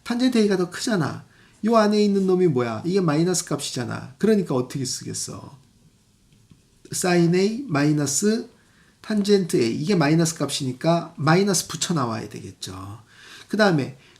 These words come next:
코사인 A 마이너스 사인 A. 이게 여기 이만큼이 얼마냐면은 이게 코사인 A예요.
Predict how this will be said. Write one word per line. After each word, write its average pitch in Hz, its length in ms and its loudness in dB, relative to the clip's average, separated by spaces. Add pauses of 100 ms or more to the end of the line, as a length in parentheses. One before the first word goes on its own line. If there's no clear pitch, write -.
코사인 240 520 2
A 233 180 0
마이너스 160 500 2
사인 139 300 -2
A. 120 140 -6
이게 214 460 0
여기 170 360 4
이만큼이 208 480 2
얼마냐면은 143 580 0
이게 127 200 -2
코사인 175 580 -4
A예요. 120 720 -4